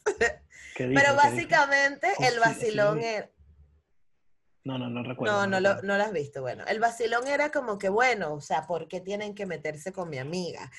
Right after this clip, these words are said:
Speaker 1: Si ella es mi amiga de veinte años y ya yo, yo soy su negro y ella me dice mi negro, o sea, como que, <laughs> como que lavándole la culpa a la otra y era como que, mira,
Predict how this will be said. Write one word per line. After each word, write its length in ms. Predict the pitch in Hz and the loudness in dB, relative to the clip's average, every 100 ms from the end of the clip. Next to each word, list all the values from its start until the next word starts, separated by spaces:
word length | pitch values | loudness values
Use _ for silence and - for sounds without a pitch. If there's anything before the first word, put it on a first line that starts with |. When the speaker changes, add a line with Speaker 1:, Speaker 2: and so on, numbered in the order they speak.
| - | -20
Speaker 1:
Si 220 | - 185 | -6 2
ella 180 | 165 175 | 2 2
es 80 | 185 | -2
mi 100 | 190 | -2
amiga 300 | 170 175 175 | -2 4 4
de 60 | 160 | 6
veinte 240 | 147 147 | 2 -2
años 160 | 170 160 | -6 -4
y 140 | 180 170 | -4 0
ya 120 | 165 | -2
yo, 180 | 156 180 | 0 -4
yo 200 | 170 170 | -2 -4
soy 280 | - 190 185 | -2 -4 -4
su 200 | - 185 | -6 -4
negro 340 | 175 175 180 | -4 -4 -2
y 60 | 170 | 0
ella 180 | 165 | 0
me 120 | 185 160 | 0 -2
dice 300 | 147 - 180 | -4 -8 -8
mi 100 | 160 | -6
negro, 240 | 160 175 | -4 -4
o 40 | 196 | -2
sea, 400 | 202 - - - _ _ _ _ _ _ _ _ _ - | 0 0 -4 -20 _ _ _ _ _ _ _ _ _ -6
como 300 | 226 226 233 | -2 0 0
que, 320 | 220 220 214 | 2 2 2
<laughs> 2250 | - 466 466 480 480 - - 587 - 466 440 392 - 440 - - - - - - - - - | 2 0 -4 0 2 2 4 2 4 0 0 -4 -2 -2 -2 -10 -10 -10 -4 -2 -2 -4 -2
como 240 | 302 262 | 2 4
que 140 | 247 254 | 6 6
lavándole 540 | 233 233 240 285 339 | 8 6 6 6 6
la 140 | 214 196 | 6 4
culpa 260 | 214 208 | 0 2
a 40 | 285 | 6
la 240 | 214 247 | 6 6
otra 240 | 262 220 220 | 4 4 4
y 60 | |
era 180 | 214 240 | 6 4
como 260 | 294 254 214 | 2 -2 -2
que, 120 | 214 | 0
mira, 260 | 208 170 | 0 0